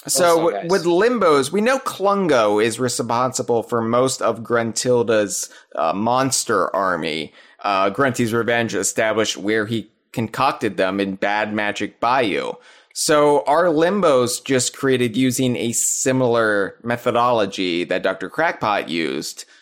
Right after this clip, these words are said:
Speaker 1: Uh, maybe, maybe a little bit different, accounting for how they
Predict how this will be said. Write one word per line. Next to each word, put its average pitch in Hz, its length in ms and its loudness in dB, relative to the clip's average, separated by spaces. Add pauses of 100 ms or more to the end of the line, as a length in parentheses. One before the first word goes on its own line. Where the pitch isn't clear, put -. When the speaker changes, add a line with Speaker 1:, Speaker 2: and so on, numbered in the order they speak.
(180)
Speaker 1:
Uh, 76 420 -2
maybe, 110 260 -6
maybe 123 200 -2
a 107 100 0
little 170 300 2
bit 139 200 -2
different, 110 600 0
accounting 113 440 -2
for 101 360 0
how 107 220 -2
they 95 420 0